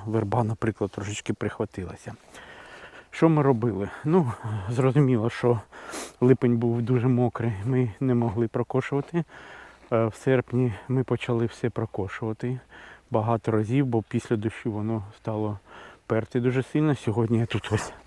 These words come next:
прокосив. Кактус, е, почервонів вже, можна буде збирати, їсти. Ось так він виглядає. Бачите, руками краще не брати, там є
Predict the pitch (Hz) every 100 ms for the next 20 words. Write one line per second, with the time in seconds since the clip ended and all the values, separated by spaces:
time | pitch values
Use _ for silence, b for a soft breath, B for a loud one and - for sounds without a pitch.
0 | B B B B B - 110 120 110 -
1 | 120 143 B B 120 131 - - 135 123
2 | - 120 - - B B B B B B
3 | B B - 131 127 131 131 113 95 B
4 | B B B B B B 123 - 131 -
5 | B B B B - 131 - 120 120 127
6 | 139 131 160 143 127 120 123 117 120 117
7 | 113 120 120 - 107 107 120 - 160 -
8 | B B - 113 - 107 - 113 101 -
9 | 110 113 98 107 101 117 135 156 B B
10 | B B B - 101 104 - - 143 147
11 | B B 143 - 107 110 113 127 113 110
12 | 117 104 - 113 107 107 107 101 101 101
13 | 113